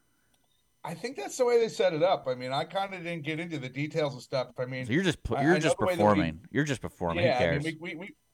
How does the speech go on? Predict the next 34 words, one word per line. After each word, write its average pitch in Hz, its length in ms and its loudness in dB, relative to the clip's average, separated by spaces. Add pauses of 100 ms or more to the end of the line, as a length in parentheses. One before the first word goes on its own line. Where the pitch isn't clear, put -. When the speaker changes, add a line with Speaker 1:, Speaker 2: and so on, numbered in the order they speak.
(100)
Speaker 1:
we 170 120 -8
set 220 240 0
it 170 80 2
up 175 180 4
so 151 260 0 (120)
they 139 140 -6
can, 139 240 -6
you 143 80 -4
know, 139 80 0
the 120 120 -2
host 147 280 -4
can 131 120 -12
kinda 147 220 -6
do 131 140 -6
whatever 127 320 2
they 117 100 -4
want. 113 460 -6 (420)
Um, 110 600 -8
Speaker 2:
Okay. 92 440 4 (560)
So 131 100 -2
the, 135 200 -2
Speaker 1:
and, 117 220 -8
um, 107 480 -6
Speaker 2:
'cause 139 100 -2
Speaker 1:
I've - 20 2
Speaker 2:
that's 214 140 4
Speaker 1:
seen, 196 180 -6
I've 151 140 0
seen 170 240 -10
it 185 240 -6
where 160 160 -2
they, 151 240 4
you 147 200 -4
know, 147 300 -4